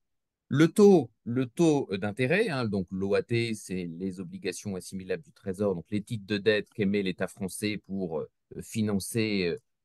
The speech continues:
euh, son, son déficit, eh bien, il,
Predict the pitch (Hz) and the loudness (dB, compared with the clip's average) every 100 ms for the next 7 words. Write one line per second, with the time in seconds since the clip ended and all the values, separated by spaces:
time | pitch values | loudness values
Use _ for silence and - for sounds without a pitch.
0 | - 85 82 78 - - 90 - - 101 | -2 0 0 -2 -6 -4 -4 -4 -4 -2
1 | 92 - 95 160 226 - - _ _ - | -2 -6 -10 -6 -2 -2 -4 _ _ -6
2 | 107 101 131 180 180 123 123 | -4 2 2 2 0 0 0